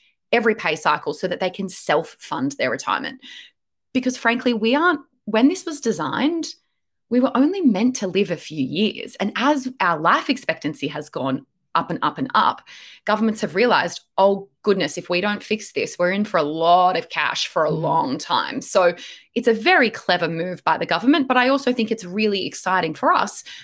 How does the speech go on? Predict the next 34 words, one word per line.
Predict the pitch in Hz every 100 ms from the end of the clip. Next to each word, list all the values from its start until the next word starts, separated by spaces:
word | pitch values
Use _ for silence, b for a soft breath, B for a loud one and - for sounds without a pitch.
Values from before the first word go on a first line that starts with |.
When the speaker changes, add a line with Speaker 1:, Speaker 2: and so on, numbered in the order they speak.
| B
Speaker 1:
because | 208 214
we | 214
know | 208 240 277
that | 180 -
there's | 170
money | 170 165 196
that's | 208 -
been | - 160
allocated | - 170 175 156 156
for | 143 156
latter | 156 160
years. | 202 262 330 - B B
It's | 214 -
just | - - 233 -
what | - 214
you | 208
do | - 170
with | 175 170
it | 156
and | 165
how | - 165
you | 165 170
make | 160 147
it | -
work, | 147 - -
'cause | 160
there | 165 175
are |
some | 190 165 - - _
great | - 175 180 202 220
things | - 190
you | 175
can | 170
do | 165 143 135